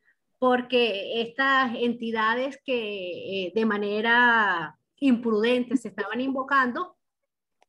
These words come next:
pues, este, eh, seguían absorbiendo esa luz y seguían, los perturban,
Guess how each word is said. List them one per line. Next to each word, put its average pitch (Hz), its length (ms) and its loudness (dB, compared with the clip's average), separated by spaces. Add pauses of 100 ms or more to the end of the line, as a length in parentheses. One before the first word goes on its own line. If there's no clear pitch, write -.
(640)
pues, 262 220 2
este, 214 1300 0
eh, - 200 -14
seguían 240 720 0
absorbiendo 226 760 -2
esa 254 220 -4
luz 262 280 -4
y 330 40 -6
seguían, 220 540 -4
los 220 160 -4
perturban, 208 640 -6